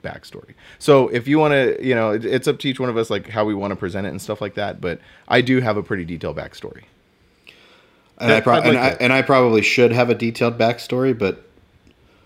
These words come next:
Speaker 2: I don't know. Uh, you know me. I, I get bored talking about myself, so.
Speaker 1: And I don't. And I'll
Speaker 2: So,
Speaker 1: talk about myself all day.
Speaker 2: I'm gonna let you go then.
Speaker 1: <laughs>
Speaker 2: Go ahead.
Speaker 1: Oh, okay. All right. So we'll start with me.
Speaker 2: Yeah.
Speaker 1: <laughs>
Speaker 2: Write
Speaker 1: And I,
Speaker 2: your,
Speaker 1: and
Speaker 2: write your book, Frank.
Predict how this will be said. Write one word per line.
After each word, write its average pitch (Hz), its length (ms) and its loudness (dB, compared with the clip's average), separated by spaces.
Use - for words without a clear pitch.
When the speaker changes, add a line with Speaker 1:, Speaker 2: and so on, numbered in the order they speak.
Speaker 2:
I 95 100 -8
don't 87 140 -4
know. 87 140 -6
Uh, 95 40 -6
you 110 160 2
know 117 160 4
me. 92 260 0
I, 104 300 2
I 107 40 4
get 104 360 -2
bored 101 320 0
talking 95 300 -2
about 90 180 -6
myself, 90 480 -10
so. 82 260 -8
Speaker 1:
And 107 140 -4
I 104 140 -2
don't. 92 400 -6
And 101 100 -8
I'll 92 80 -6
Speaker 2:
So, 110 200 2
Speaker 1:
talk 95 80 2
about 92 140 -6
myself 95 380 -8
all 92 180 -8
day. 90 160 -14
Speaker 2:
I'm 143 280 2
gonna 165 120 4
let 165 160 4
you 156 120 0
go 180 160 4
then. - 260 -4
Speaker 1:
<laughs> - 40 -8
Speaker 2:
Go 127 160 6
ahead. 143 260 4
Speaker 1:
Oh, 196 160 10
okay. 170 380 2
All 143 80 4
right. 139 200 4
So 143 140 -2
we'll 139 80 2
start 147 240 2
with 151 140 2
me. 165 260 2
Speaker 2:
Yeah. 104 320 2
Speaker 1:
<laughs> - 0 -
Speaker 2:
Write 139 140 8
Speaker 1:
And - 0 -
I, - 80 6
Speaker 2:
your, 160 100 4
Speaker 1:
and - 100 -12
Speaker 2:
write 180 260 6
your 147 120 6
book, 131 240 4
Frank. 98 340 -4